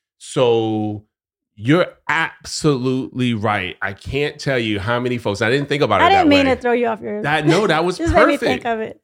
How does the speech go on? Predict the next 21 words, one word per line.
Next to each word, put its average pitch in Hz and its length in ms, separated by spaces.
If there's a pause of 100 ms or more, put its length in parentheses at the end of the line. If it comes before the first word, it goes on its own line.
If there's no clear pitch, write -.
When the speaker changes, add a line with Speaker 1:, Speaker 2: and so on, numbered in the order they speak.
Speaker 1:
No, 202 120
that 208 120
was 220 160
perfect. - 540 (360)
Because 156 340
you're 156 120
right. 147 360
There's 123 220
so 139 160
many 151 200
folks 139 360
who 131 160
have 117 420
to 117 360
talk 131 340
about 104 400 (140)
how 110 160
troubling 123 680
it 120 140
will 113 260
be 101 440